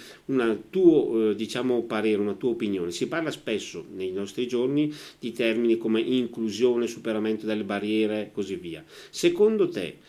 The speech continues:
sono parole che vengono usate così un po' a caso o in realtà invece in questa direzione si sta facendo davvero qualche passo, qualche progresso?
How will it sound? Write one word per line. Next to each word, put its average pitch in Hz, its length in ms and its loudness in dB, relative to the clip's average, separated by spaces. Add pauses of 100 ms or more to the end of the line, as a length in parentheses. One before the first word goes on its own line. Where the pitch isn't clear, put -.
(140)
sono 175 400 6
parole 110 400 0
che 95 180 -4
vengono 107 440 2
usate 104 400 -2
così 107 260 0
un 113 160 4
po' 131 160 -2
a 110 100 -4
caso 196 440 -4
o 170 200 0
in 151 80 6
realtà 117 300 0
invece 110 280 0
in 107 100 0
questa 107 240 -4
direzione 107 800 0 (300)
si - 200 -6
sta 117 240 -4
facendo 107 400 -2
davvero 104 380 2
qualche 104 400 -4
passo, - 640 -6
qualche 113 340 -4
progresso? 90 800 -8